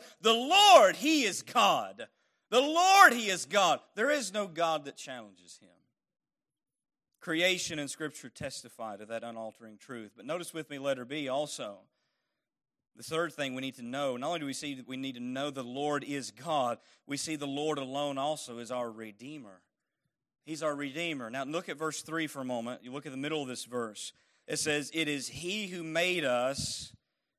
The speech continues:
and we are His." What does that bring our attention to? Well, there's two truths here we can glean from this, with one of them being the actual focus of the context. Firstly, we are His people because it is He who made us, implying He is our creator, of course.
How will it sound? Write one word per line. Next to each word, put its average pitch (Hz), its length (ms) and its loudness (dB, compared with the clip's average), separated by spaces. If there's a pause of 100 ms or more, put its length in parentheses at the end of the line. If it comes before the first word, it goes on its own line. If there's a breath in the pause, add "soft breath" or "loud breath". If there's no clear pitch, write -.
(200)
and 120 120 -14
we 143 160 0
are 127 320 0 (180)
His." 113 800 -10
What 139 120 -8
does 185 80 -6
that 156 120 -4
bring 156 240 -2
our 139 140 0
attention 135 480 -8
to? 113 160 -12
Well, 147 280 0 (360 soft breath)
there's 151 200 -2
two 208 220 -6
truths 180 400 -4
here 151 140 -4
we 147 100 -6
can 135 160 -10
glean 165 340 -2
from 123 220 -8
this, 127 300 -6
with 123 100 -14
one 156 280 -2
of 131 160 -6
them 139 180 -8
being 139 260 -12
the 127 80 -12
actual 135 400 -8
focus 139 400 -12
of 113 80 -20
the - 80 -20
context. 117 480 -20 (1500)
Firstly, 143 500 0
we 160 220 -2
are 147 220 4
His 147 260 -6
people 139 360 -8
because 131 400 -8
it 127 120 -10
is 123 120 -10
He 131 140 -10
who 123 140 -10
made 127 280 -6
us, 120 280 -4
implying 127 340 -10
He 127 160 -12
is 117 100 -14
our 113 140 -10
creator, 120 560 -12
of 101 100 -20
course. 104 520 -18